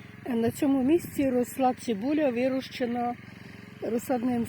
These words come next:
способом, ексібішн і, і кенді.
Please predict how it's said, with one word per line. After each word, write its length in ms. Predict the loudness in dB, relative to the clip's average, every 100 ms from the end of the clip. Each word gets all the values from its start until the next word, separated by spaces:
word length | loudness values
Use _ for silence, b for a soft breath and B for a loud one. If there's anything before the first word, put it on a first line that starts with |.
| -6
способом, 760 | -2 0 0 -2 -2 -2 0
ексібішн 840 | -4 -4 -6 -2 0 -2 -2 -4 -2 -4 -8 -10
і, 460 | -6 -2 -2 -2 -4 -6 -12 -16 -14 -14 -14 -18 -18 -16 -16 -14 -4
і 100 | -4
кенді. 640 | 0 0 2 0 -2 -6